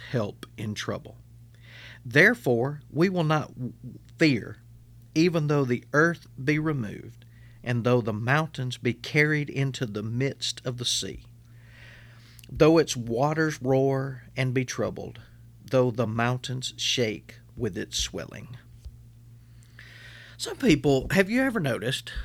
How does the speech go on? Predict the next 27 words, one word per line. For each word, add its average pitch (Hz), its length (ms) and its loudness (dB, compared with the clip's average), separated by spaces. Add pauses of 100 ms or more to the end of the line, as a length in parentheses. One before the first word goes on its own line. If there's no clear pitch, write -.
(280)
it 151 160 0
seems 262 360 0
like 123 340 2
that 117 200 0
there 139 200 6
are 131 60 6
those 165 520 0
that 117 240 -2
lead, 131 440 4
as 120 240 0
we 143 200 0
would 117 160 -2
classify 101 560 -4
it, 98 160 -6 (320)
charmed 127 640 2
lives. - 640 -8 (840)
Those 247 180 0
folks 214 340 4
where 151 420 6 (440)
rarely 143 560 6
it - 120 -2
seems 131 280 2
like 113 260 0
trouble 107 460 0
comes 98 320 -6
their 92 200 -6
way. 80 360 -8